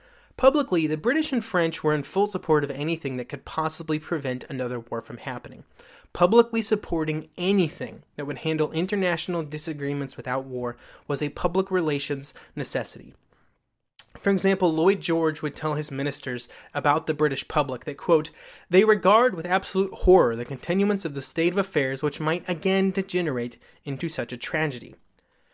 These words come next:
With this state of mind prevalent in many countries in Europe, coming back from the conference with something, anything, that might help reduce the likelihood of another war,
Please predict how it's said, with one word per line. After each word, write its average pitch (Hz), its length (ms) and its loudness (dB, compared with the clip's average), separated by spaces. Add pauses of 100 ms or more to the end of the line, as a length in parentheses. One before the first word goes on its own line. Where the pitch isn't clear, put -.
(120)
With 190 180 4
this 254 140 2
state 247 220 4
of 233 80 6
mind 190 400 0
prevalent 156 540 0
in 135 180 -6
many 170 180 0
countries 175 520 -2
in 147 120 -2
Europe, 123 380 -6 (300)
coming 220 340 2
back 196 240 2
from 202 140 -2
the 202 80 0
conference 147 560 -4
with 139 160 -6
something, 202 600 -2 (720)
anything, 151 800 -2 (420)
that 147 140 -2
might 170 280 4
help 196 360 0
reduce 190 380 0
the 170 100 -2
likelihood 156 560 0
of 160 100 -4
another 151 300 0
war, 127 400 -6